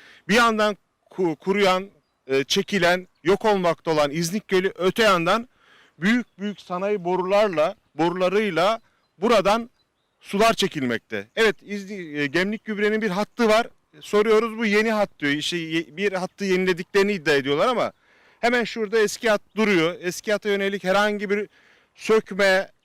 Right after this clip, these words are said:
iptal etme durumu yok. Eski hattın yanına yeni bir aynı büyüklükte kocaman bir bo-, boruyla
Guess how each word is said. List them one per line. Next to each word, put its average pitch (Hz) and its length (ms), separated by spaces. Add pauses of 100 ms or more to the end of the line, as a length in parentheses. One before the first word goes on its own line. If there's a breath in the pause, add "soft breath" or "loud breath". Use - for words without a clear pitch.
(120)
iptal 214 340
etme 190 280
durumu 175 260
yok. 196 260
Eski 196 280
hattın 226 200
yanına 214 320
yeni 220 280
bir 208 240
aynı 220 420
büyüklükte 175 720 (280 soft breath)
kocaman 214 560
bir 202 140
bo-, 180 340
boruyla 196 600